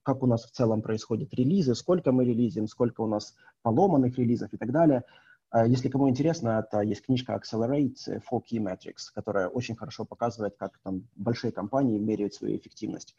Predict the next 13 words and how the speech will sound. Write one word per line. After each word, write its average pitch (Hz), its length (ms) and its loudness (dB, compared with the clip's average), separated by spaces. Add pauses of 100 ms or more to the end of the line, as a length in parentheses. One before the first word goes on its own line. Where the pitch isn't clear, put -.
(320)
То 139 100 2
согласно 170 460 4
этим 180 460 6
метрикам 151 840 6 (680)
у 156 120 4
нас 170 760 4 (920)
вот 135 240 4
в 120 100 4
марте 135 380 6
этот 117 200 0
локдаун 117 480 4
начался, 131 840 2 (460)
а, 120 440 8